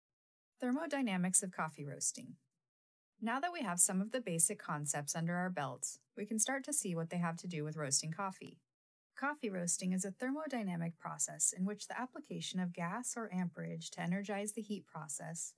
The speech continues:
and the resulting uptake of that heat, heat transfer, by the beans, directly impacts the flavor profile of the coffee bean roasted.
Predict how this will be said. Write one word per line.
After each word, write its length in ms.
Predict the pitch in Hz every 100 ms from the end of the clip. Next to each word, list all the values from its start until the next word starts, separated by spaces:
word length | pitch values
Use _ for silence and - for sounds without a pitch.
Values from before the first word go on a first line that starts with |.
| _
and 140 | - 196
the 60 |
resulting 480 | 208 214 247 262 302
uptake 420 | 185 - 180 170
of 120 | 180
that 200 | 175 185 170
heat, 280 | 180 175 170 _
heat 240 | - 233
transfer, 680 | - 175 160 160 - 180 180 -
by 120 | 185
the 80 | 175
beans, 580 | 175 190 165 160 196 - _ -
directly 400 | 214 220 294 262
impacts 440 | 190 185 170 170
the 120 | -
flavor 360 | 175 190 190 247
profile 520 | - 170 156 156 156
of 100 | 160
the 80 | 175
coffee 340 | - 156 -
bean 240 | 165 165 165
roasted. 460 | 190 185 - -